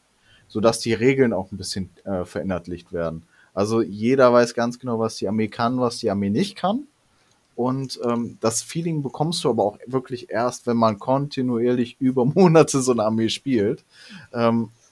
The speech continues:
es gibt wirklich Turnierspieler, die switchen oft. Also die haben eine ganz andere Vorbereitung. Die hauen dann da wirklich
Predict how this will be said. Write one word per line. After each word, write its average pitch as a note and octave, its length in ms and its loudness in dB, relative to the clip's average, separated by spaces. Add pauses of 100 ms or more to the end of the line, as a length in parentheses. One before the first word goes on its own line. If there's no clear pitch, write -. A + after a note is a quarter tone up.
(120)
es B2+ 160 -2
gibt E3+ 160 0
wirklich F3+ 260 2
Turnierspieler, D3 800 0
die A#2+ 100 -8
switchen C3+ 460 -2
oft. E3 400 -6 (220)
Also A2 400 2 (360)
die A2+ 80 4
haben C3+ 100 6
eine D3 100 6
ganz C3 200 4
andere A2+ 320 2
Vorbereitung. F#2 680 -4
Die G2+ 100 -4
hauen B2+ 220 2
dann A#2+ 120 2
da A#2 140 4
wirklich B2 500 -2